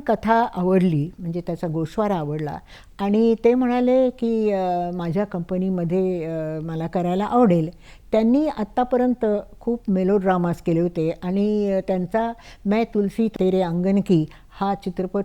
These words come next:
खूप गाजला होता. तो, अ, "न स्त्री स्वातंत्र्यम अर्हती" अशा पठडीचा होता आणि कौटुंबिक मेलोड्रामा होता आणि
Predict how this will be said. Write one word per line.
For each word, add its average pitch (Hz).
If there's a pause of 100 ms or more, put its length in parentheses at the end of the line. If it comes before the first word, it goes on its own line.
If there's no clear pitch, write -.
खूप 214
गाजला 165
होता. 151 (380)
तो, 247
अ, 226
"न 220
स्त्री 240
स्वातंत्र्यम 208 (100)
अर्हती" 170 (320)
अशा 208
पठडीचा 175
होता 160 (420)
आणि 202
कौटुंबिक 240
मेलोड्रामा 160
होता 147
आणि 165